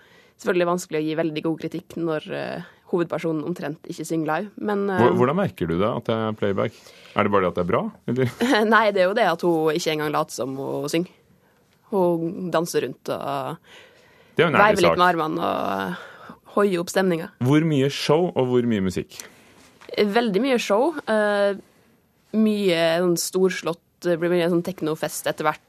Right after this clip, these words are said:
Speaker 1: og mye lys og flammer og sånt. Eh, men også, det er jo en del musikk, og har med seg et band som gjør det ganske bra, som i s-, ganske stor grad gir disse låtene hennes et godt liveliv, men, eh,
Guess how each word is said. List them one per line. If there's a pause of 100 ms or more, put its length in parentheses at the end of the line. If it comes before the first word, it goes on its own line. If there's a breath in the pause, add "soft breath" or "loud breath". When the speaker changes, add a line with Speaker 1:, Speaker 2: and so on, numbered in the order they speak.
(240)
Speaker 1:
og
mye
lys
og
flammer
og
sånt.
Eh, (640 loud breath)
men
også,
det
er
jo
en
del
musikk,
og
har
med
seg
et
band
som (180)
gjør
det
ganske
bra, (140)
som (1160 soft breath)
i
s-, (100)
ganske
stor
grad
gir
disse (220)
låtene
hennes (340)
et
godt
liveliv,
men,
eh,